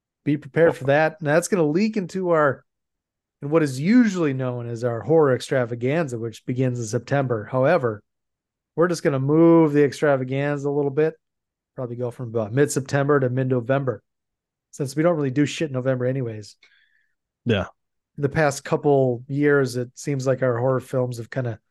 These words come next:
Speaker 1: bled into November anyways. Last year it did, and I think the year before it did because your apartment got flooded or whatever.
Speaker 2: <laughs>
Speaker 1: Or maybe that was, uh,
Speaker 2: It was, uh, it was twenty twenty.
Speaker 1: twenty twenty.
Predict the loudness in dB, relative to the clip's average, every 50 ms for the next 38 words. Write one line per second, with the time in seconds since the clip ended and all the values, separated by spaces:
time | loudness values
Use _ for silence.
0 | _ _ _ -4 0 2 4 4 4 4 2 2 4 4 4 4 2 0 0 -2
1 | 0 0 -2 -2 0 0 -2 0 -2 -4 -6 -6 -8 -12 -14 -16 -20 -20 -20 _
2 | _ _ _ _ _ _ _ _ _ _ _ _ _ _ _ _ _ -2 0 0
3 | 0 0 0 0 2 2 2 2 2 4 4 4 4 4 2 0 0 -2 -2 -4
4 | -2 -2 -2 -2 -2 -4 -4 -2 0 2 2 2 2 0 -2 -4 -4 -4 -4 -4
5 | -4 -4 -4 -4 -4 -4 -4 -2 0 0 0 0 -2 -4 -6 -6 -8 -8 -8 -6
6 | -4 -4 -2 -4 -4 -4 -6 -6 -6 -6 -8 -8 -8 -10 -12 -14 _ _ _ _
7 | _ _ _ _ _ _ _ 2 2 4 2 0 -2 0 2 2 2 0 _ _
8 | 0 0 0 0 _ _ -2 -2 -2 0 2 2 4 4 4 4 4 2 4 4
9 | 4 4 2 0 -2 -8 -14 _ _ _ _ _ _ _ _ _ _ _ _ _
10 | _ -8 -2 2 6 6 8 8 8 8 8 8 6 6 4 4 4 4 2 2
11 | 0 0 0 -2 -2 -4 -2 0 2 2 2 0 -4 -6 -2 0 0 0 0 0
12 | 0 0 0 0 0 -2 -6 -8